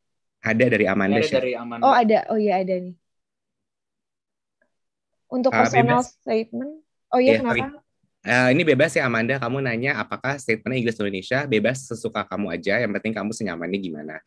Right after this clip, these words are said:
Speaker 1: Eh, mungkin advice dari aku, personal statement ini yang paling lumayan menentukan untuk, eh, tahap pertama. Jadi, eh, make sure aja kalian benar-benar bikin dari hati kalian. Eh, karena kita akan bacain satu-satu dan kita bisa lihat banget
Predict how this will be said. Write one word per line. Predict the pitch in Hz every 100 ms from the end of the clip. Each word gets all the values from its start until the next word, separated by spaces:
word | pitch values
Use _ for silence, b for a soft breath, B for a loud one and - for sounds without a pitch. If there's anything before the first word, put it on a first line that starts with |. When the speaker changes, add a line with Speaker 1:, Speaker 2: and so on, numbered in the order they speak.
| B B B _
Speaker 1:
Eh, | 107 113
mungkin | 113 113 160
advice | 139 135 131
dari | 110 107
aku, | 95 - 104 156 B B B B
personal | _ 127 131 131
statement | 131 123 117
ini | 120 160
yang | 170 151
paling | 120 120 120 117 120
lumayan | 110 117 117 117
menentukan | 117 117 127 95 110 127
untuk, | 117 110 - _ -
eh, | 101 101 98 98
tahap | 107 101
pertama. | 107 98 92 85 98 _ 98
Jadi, | 120 120 135 135
eh, | - 95 92 101
make | 104
sure | - 110
aja | 92 113
kalian | 127 107 113
benar-benar | 127 101 98 98
bikin | - 107
dari | 98 101
hati | 98 98
kalian. | 95 90 80 87 127 B B B -
Eh, | 101
karena | 107 117
kita | 131 135
akan | 131 113
bacain | - 110
satu-satu | 104 110 101 92 127 113
dan | 104
kita | 98
bisa | 120 113 110
lihat | 101 -
banget | 85 98